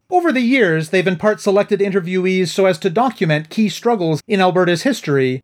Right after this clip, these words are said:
and they've tried to talk to a broad spectrum of workers in terms of gender, racial background, union versus non-union, industry, and location within the province.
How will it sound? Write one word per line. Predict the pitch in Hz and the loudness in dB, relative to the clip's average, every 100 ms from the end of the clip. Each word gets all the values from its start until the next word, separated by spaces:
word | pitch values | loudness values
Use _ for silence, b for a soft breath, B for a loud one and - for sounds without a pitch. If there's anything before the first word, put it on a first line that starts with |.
| - | -2
and | 247 | 0
they've | 247 | 0
tried | - 285 302 | 0 0 0
to | 262 | -2
talk | - 233 226 | 0 -2 0
to | 214 | -2
a | 196 | 0
broad | 175 220 226 | 2 0 -2
spectrum | - - 240 - 160 | -2 -2 -2 -2 -2
of | 143 | -2
workers | 135 139 151 147 139 | 0 -2 0 -2 -2
in | 131 | -8
terms | 131 117 | -8 -8
of | 110 | -10
gender, | 113 208 208 196 185 | -2 0 2 2 0
racial | 139 117 123 | -2 -4 -6
background, | 110 185 185 190 180 180 180 - | 0 0 0 0 0 0 -4 -6
union | 156 147 139 131 | -2 0 0 -2
versus | 123 131 135 | -4 -6 -2
non-union, | 170 180 175 175 165 165 160 | 0 2 0 -2 -2 0 -2
industry, | - 156 147 - 147 143 147 | 0 2 2 -2 -2 -2 -2
and | 151 | -2
location | 151 147 131 - 123 | -2 -2 -6 -4 -8
within | 110 117 | -8 -8
the | 110 | -8
province. | 147 135 127 87 - - | -2 -2 -4 -12 -18 -20